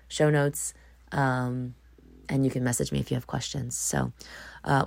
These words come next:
always planning different things. Of course, we always have our virtual community, and we're gonna be doing virtual for a little while, taking a break for, from some in-person stuff over the course of the summer, because summer is a busy and different time in many different ways. And so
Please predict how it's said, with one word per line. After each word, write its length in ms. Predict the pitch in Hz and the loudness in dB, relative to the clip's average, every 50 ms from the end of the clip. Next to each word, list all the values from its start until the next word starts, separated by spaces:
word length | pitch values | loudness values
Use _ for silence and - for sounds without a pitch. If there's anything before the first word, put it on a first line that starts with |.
| - - | 2 4
always 300 | 196 202 226 233 220 - | 6 8 8 8 6 4
planning 340 | - 226 208 202 202 196 190 | 2 2 4 4 4 4 4
different 320 | 185 170 156 175 170 160 | 2 0 0 0 -2 -2
things. 420 | - - 156 151 151 147 147 147 | 0 0 2 2 2 2 0 -2
Of 80 | 156 151 | -4 -4
course, 220 | - - 151 - | -2 -2 0 0
we 80 | - - | 0 2
always 280 | - 151 160 175 165 - | 4 4 4 4 2 2
have 140 | 160 151 | 2 2
our 120 | 156 151 139 | 2 2 4
virtual 400 | 139 147 139 - 147 143 139 135 | 4 2 2 2 2 2 2 0
community, 720 | - - 151 139 135 135 135 131 139 139 135 135 131 131 - - - - - - - - | 0 -2 -2 0 0 0 0 0 2 2 2 2 0 -2 -6 -12 -20 -20 -20 -20 -6 -2
and 260 | - 143 135 135 131 | 0 2 2 4 4
we're 100 | 131 139 | 4 2
gonna 140 | 131 147 139 | 2 2 2
be 140 | 139 143 139 | 2 0 0
doing 260 | 135 143 139 135 131 | 0 2 2 2 2
virtual 380 | 127 185 208 - 214 208 208 190 | 2 2 2 4 4 2 2 2
for 120 | - 180 | 2 2
a 60 | 180 | 2
little 180 | 175 170 165 160 | 4 4 4 4
while, 220 | 165 156 147 147 | 6 6 6 4
taking 300 | 151 - 160 147 147 151 | 4 2 0 0 0 0
a 40 | 143 | 0
break 240 | 135 143 147 139 - | 2 0 0 0 -2
for, 300 | - - 143 135 135 - | -2 0 0 2 0 0
from 220 | - 151 147 139 135 | 0 0 0 0 0
some 160 | - - 139 | 0 -2 -2
in-person 540 | - - 147 135 - 147 139 135 - 139 135 | -2 -2 -2 -2 0 0 0 0 0 -2 -2
stuff 420 | 131 - - 143 131 135 127 - - - - - - - - - | -2 -2 -2 0 0 -2 -2 -4 -10 -20 -20 -20 -20 -10 -2 0
over 180 | 156 143 139 | 2 2 2
the 100 | 135 139 | 2 0
course 280 | 139 - - 139 127 135 | 0 0 0 0 0 0
of 100 | 147 135 | -2 -4
the 60 | 147 | -4
summer, 340 | 143 - 208 226 233 226 226 | -2 -2 0 0 0 0 2
because 300 | 214 220 214 - 208 196 | 2 0 0 0 -2 0
summer 280 | - 220 220 240 277 294 | 0 0 0 2 0 0
is 160 | 285 262 - | 0 0 0
a 80 | 247 | -2
busy 400 | 220 - - 226 220 214 220 220 | -2 0 2 2 2 4 2 0
and 100 | 220 214 | 0 0
different 280 | 208 202 - 208 202 196 | 0 -2 -2 -4 -4 -4
time 400 | - 185 202 214 180 139 143 151 | -4 -2 -2 -2 -2 -2 -2 -2
in 100 | 147 151 | -2 -2
many 200 | 151 156 160 160 | -2 -2 -2 -2
different 240 | 156 156 156 - 151 | -4 -6 -6 -4 -2
ways. 360 | 143 143 139 135 127 131 - | -2 0 0 -2 -4 -6 -6
And 120 | 143 131 | -6 -6
so 280 | - - 143 139 139 | -4 -2 0 0 0